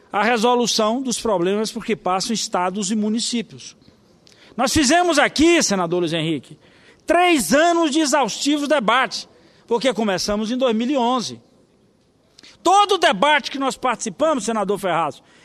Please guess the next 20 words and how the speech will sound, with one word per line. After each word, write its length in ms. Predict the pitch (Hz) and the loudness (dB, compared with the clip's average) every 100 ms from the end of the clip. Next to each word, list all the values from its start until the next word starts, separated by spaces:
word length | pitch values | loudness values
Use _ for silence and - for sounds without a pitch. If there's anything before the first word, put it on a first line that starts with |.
| - | -12
e 120 | 214 247 | -2 2
hoje 220 | 285 214 | 2 2
de 40 | |
manhã, 500 | 262 262 247 247 190 - - _ - _ | 0 0 2 0 -2 -6 -20 _ -20 _
por 120 | 226 | 0
requerimento 560 | 240 233 247 240 247 269 | 0 0 0 2 0 0
de 80 | 240 | 0
Vossa 320 | 240 226 220 | 0 0 0
Excelência, 520 | 196 196 180 - 143 _ _ _ - | 0 0 -4 -8 -12 _ _ _ -6
nós 160 | 240 | -4
fizemos 480 | 269 240 285 294 226 | -4 -2 -2 -2 -2
um 80 | 302 | -2
importante 680 | 269 285 233 - 339 285 294 | -2 0 -2 0 0 0 0
debate 480 | 254 180 254 247 | 0 2 0 0
sobre 220 | - 247 233 | -2 -2 -2
a 40 | |
questão 360 | 226 190 240 226 | -4 -4 -2 -2
do 80 | |
setor 360 | - 202 - 220 | -2 -4 -2 -2
elétrico, 460 | 180 254 269 - | 0 0 -2 -6